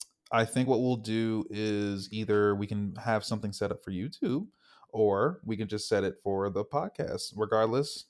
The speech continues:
um, we're gonna get a mock draft out right before, hopefully,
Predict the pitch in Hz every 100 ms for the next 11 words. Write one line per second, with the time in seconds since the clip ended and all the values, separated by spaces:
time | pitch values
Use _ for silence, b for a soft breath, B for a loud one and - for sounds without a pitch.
0 | _ 110 101 98 95 95 95 - _ 104
1 | 117 113 104 101 101 104 107 104 101 107
2 | 104 101 107 - - - 110 110 113 107
3 | - 160 - 170 113